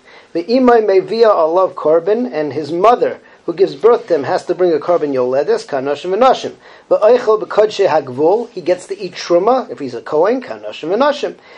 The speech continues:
Ve'noichel l'kol hanachalos, and he is shaykh to nachala, if he's the only child, ka'anoshim v'chanoshim. And finally, the, uh, last Mishnah talks about how an androgynous is neither like a male nor like a female.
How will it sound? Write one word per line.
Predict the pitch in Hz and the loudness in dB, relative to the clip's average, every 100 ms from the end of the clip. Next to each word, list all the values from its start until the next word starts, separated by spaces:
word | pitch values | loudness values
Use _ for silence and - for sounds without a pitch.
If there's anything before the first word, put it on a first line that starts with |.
| - - | -18 -4
Ve'noichel | 160 190 277 269 254 226 208 | 0 4 4 4 2 2 2
l'kol | 226 220 | 2 2
hanachalos, | 190 190 240 240 190 180 185 180 - | 2 0 -2 0 2 2 2 -2 -6
and | 170 156 | -6 -6
he | 160 170 165 | -8 -8 -4
is | 147 - | -4 -4
shaykh | - 208 196 - | 0 2 2 -4
to | 156 | -4
nachala, | 175 233 - 180 180 175 - | 2 2 4 2 4 2 -2
if | - | -10
he's | 143 | -10
the | 165 | -4
only | 175 190 | 0 -2
child, | 185 233 247 208 190 160 - - - _ _ _ _ | 0 2 2 2 0 -2 -8 -20 -20 _ _ _ _
ka'anoshim | - 160 151 180 185 - 139 135 | -6 -4 -2 0 0 -2 -4 -4
v'chanoshim. | 127 131 131 123 117 - 87 - _ - - - - | -8 -8 -6 -4 -6 -8 -14 -20 _ -20 -20 -20 -10
And | 147 | -10
finally, | - 214 233 208 185 180 185 | -2 0 2 2 4 4 2
the, | 143 143 147 143 | -2 -8 -2 0
uh, | 139 135 - | 2 0 0
last | 160 180 - 143 | 2 2 -2 -6
Mishnah | 139 127 - 139 135 _ _ - | -6 -6 -6 -8 -8 _ _ -4
talks | 180 156 - | -2 -2 -4
about | 147 151 | -2 -2
how | 143 165 | 0 0
an | 165 | 0
androgynous | 160 151 190 214 185 175 - | -2 0 2 4 2 -2 -4
is | 156 156 | -8 -8
neither | 196 175 160 | -6 -2 0
like | 160 160 | 0 0
a | 160 | 0
male | 165 196 208 202 - - - | 2 4 4 2 -4 -20 -6
nor | 180 226 220 | 2 4 4
like | 160 143 | 2 -2
a | 131 | -6
female. | - 127 113 98 | -6 -8 -8 -12